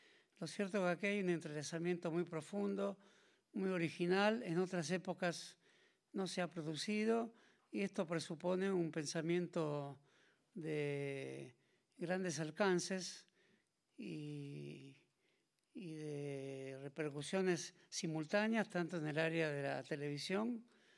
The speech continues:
como en el área de lo que es el archivismo, eh, las bibliotecas como viejos, eh, viejas instituciones de la cultura, milenarias, de modo que cada una portando su noción de tiempo,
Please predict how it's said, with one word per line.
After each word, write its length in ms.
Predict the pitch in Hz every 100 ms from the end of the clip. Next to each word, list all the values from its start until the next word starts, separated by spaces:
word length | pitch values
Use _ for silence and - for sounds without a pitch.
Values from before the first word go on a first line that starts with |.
| _ _ -
como 260 | 175 151
en 60 | 151
el 140 | 147
área 320 | 160 165 175 165
de 80 |
lo 180 | 151 147
que 160 | 143 160
es 180 | 151 170
el 100 | 147
archivismo, 960 | 135 160 151 175 180 165 165 156 147 - - - - _ _ 190 -
eh, 1080 | 202 175 156 - 151 147 151 151 78 151 147 -
las 100 | 143
bibliotecas 680 | 139 139 139 190 190 156
como 260 | - 143 135
viejos, 640 | 143 151 147 139 127 - _ - - - _ _ _ -
eh, 260 | - - 160
viejas 400 | 156 147 156 131
instituciones 600 | 135 147 151 - 170 143
de 60 |
la 120 | 139 139
cultura, 600 | 147 143 214 208 175 151
milenarias, 920 | 139 139 147 196 180 160 170 - - - - - - _ _
de 140 | 165
modo 300 | 156 175 185
que 500 | 175 160 147 143 139 - _ _ _ _
cada 300 | - 185 180
una 580 | 190 202 190 175 156 147 - - _ _ _ - 156 - - 196 180 -
portando 540 | - 170 151 190 190 170
su 160 | -
noción 340 | 160 151 196 175
de 100 | 170
tiempo, 640 | 165 165 147 131 139 135